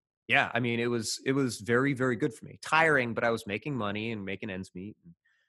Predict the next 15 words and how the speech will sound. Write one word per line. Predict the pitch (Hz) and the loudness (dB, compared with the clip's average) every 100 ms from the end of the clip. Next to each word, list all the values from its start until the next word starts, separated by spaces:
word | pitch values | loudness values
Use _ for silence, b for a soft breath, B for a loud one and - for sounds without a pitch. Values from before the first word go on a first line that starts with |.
| _ - | _ -6
Um, | 98 95 90 82 _ _ _ _ _ _ _ - | -2 -2 -2 -8 _ _ _ _ _ _ _ 2
uh, | 113 107 104 95 | 4 6 4 2
somewhere | - - - 170 175 | 0 0 2 2 4
in | 151 | 4
the | 139 | 4
middle | 139 143 131 | 2 4 4
of | 104 | 4
that, | 95 101 | 2 0
and | 101 | -2
we're, | 101 | -8
we're | 87 98 | -6 -8
catching | - 113 107 | -4 -4 -4
ourselves | 95 - 95 92 | -4 -2 -4 -2
up | 98 | -6
to | - 92 | -6 -8